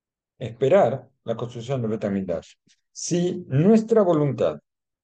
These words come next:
es, es cuidarnos por el del Mabul, pero ahora hay otro Mabul ahora. El Mabul de la, del renegamiento,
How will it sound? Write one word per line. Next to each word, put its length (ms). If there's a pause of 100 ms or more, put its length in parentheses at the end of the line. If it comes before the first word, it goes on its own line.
(320)
es, 460 (1400)
es 480 (260)
cuidarnos 920 (1160)
por 220
el 440 (800)
del 380
Mabul, 580 (360)
pero 180
ahora 200 (140)
hay 180
otro 240
Mabul 320
ahora. 280 (520)
El 120
Mabul 380
de 120
la, 300 (180)
del 280
renegamiento, 920